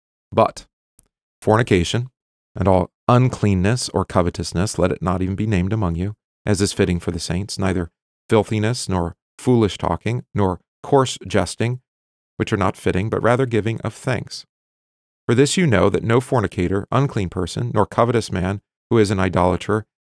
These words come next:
has any inheritance in the kingdom of Christ and God. Let no one deceive you with empty words,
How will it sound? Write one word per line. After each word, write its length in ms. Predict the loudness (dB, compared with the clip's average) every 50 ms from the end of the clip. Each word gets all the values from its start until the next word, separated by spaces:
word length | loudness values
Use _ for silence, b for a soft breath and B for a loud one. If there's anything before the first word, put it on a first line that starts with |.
| _ -2
has 160 | -2 -2 0
any 220 | 0 0 2 2 2
inheritance 560 | 2 2 2 2 2 2 0 -4 -6 -4 -4
in 40 | -4
the 80 | -4
kingdom 280 | -4 -4 -4 -2 -2 -2
of 120 | -4 -6
Christ 340 | -6 -6 -6 -4 -4 -6 -8
and 80 | -6 -4
God. 280 | -4 -4 -4 -6 -10 -14 _ _ _ _ _ _ _ _ _ _ _ _ _ _ -2
Let 140 | -2 0 2
no 120 | 2 2
one 120 | 2 2
deceive 380 | 0 0 -2 0 0 0 0 2
you 100 | 2 2
with 180 | 2 0 -2 -2 -2
empty 300 | 0 0 0 0 -2 -4
words, 380 | -2 -2 -4 -4 -6 -10 -14